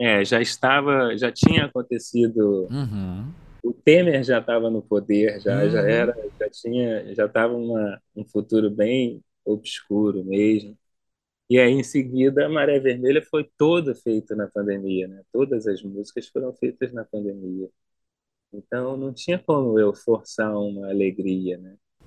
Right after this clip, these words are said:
Speaker 1: E
Speaker 2: Uhum.
Speaker 1: aí demora pra lançar, né? É claro que a gente tá em novos tempos, novo, novo governo, é esperança, né? Os artistas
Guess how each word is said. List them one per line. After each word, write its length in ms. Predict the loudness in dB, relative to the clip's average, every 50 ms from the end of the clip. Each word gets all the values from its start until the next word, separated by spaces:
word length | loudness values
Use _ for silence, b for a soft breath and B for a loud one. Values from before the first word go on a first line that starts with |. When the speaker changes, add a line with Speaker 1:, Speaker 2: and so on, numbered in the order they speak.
| -20 -18 -10 -6 -4 0 2
Speaker 1:
E 100 | 2 4
Speaker 2:
Uhum. 0 |
Speaker 1:
aí 280 | 4 4 4 4 4
demora 520 | 4 4 2 2 2 -2 -2 -2 -2 -2 -2
pra 160 | 0 2 2
lançar, 580 | 2 2 0 -2 -4 -2 -2 0 0 0 -2 -4
né? 280 | -8 -8 -8 -10 -10 -10 -12 -18
É 40 | -14 -6
claro 280 | -2 -2 0 0 -2 0
que 80 | -2
a 60 | -2 -2
gente 260 | -2 -8 -10 -10 -10
tá 160 | -10 -8 -8 -6
em 200 | -8 -10 -10 -8
novos 400 | -6 -4 -4 -4 -6 -10 -10 -8
tempos, 580 | -6 -4 -2 -2 -2 -2 -4 -8 -10 -16 -10 -8
novo, 380 | -6 -6 -6 -6 -8 -12 -14 _ _ _ _ _
novo 300 | -6 -2 -2 -2 -2 -4
governo, 920 | -6 -6 -6 -4 -4 -2 0 2 4 4 2 2 0 -6 -12 -14 -16 -16 _ _ _ _ _ _ _ _ _ _ _ -2
é 120 | 0 0
esperança, 920 | 0 -2 0 2 2 2 2 2 2 2 2 2 2 0 -2 -4 -6 -4
né? 240 | -4 -4 -4 -2 -2
Os 160 | -2 -2 -2
artistas 640 | -2 -4 -4 -6 -8 -8 -6 -6 -6 -8 -8 -10